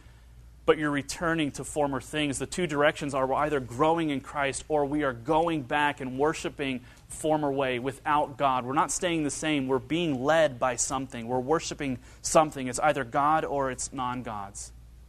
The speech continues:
He asks the question to them, "How can you turn back to the weak and worthless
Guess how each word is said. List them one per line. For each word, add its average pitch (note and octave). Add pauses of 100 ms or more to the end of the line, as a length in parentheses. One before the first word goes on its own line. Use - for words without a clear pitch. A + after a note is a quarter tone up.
(3250)
He E3
asks E3
the D3+
question D#3+
to C#3+
them, D3
"How D#3+
can F#3
you D#3
turn D3+
back C#3+
to C#3
the C3
weak D3
and C#3
worthless C3+